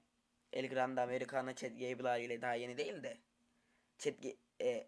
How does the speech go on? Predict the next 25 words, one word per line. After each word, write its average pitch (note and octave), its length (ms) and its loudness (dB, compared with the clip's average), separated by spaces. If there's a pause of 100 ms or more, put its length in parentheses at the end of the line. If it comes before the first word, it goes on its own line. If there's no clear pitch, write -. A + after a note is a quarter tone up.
(140)
El C#3+ 160 6
Grande D3 320 8
Americano D3+ 680 4
haliyle B2 300 0
yeni A#2 200 -2
geldiği A#2 400 -4
için A#2 220 -8
öyle A2+ 140 -6
diyorum. B2+ 300 -6 (840)
Genel F3 180 0
olarak - 580 2
iyi B3+ 220 -4
bir A#3 60 -4
şovdu A#2 440 -4
bence - 420 -10 (220)
maçtı. - 600 -2
Ben C#3 320 0
bunu D3 200 -4 (520)
ancaya C3+ 600 2
koyarım. A#2+ 480 -8 (1200)
Ve D#3+ 300 6
gecenin C#3+ 380 0
son D3 240 -2
maçı, B2 520 -4 (1080)
e, A#2+ 680 2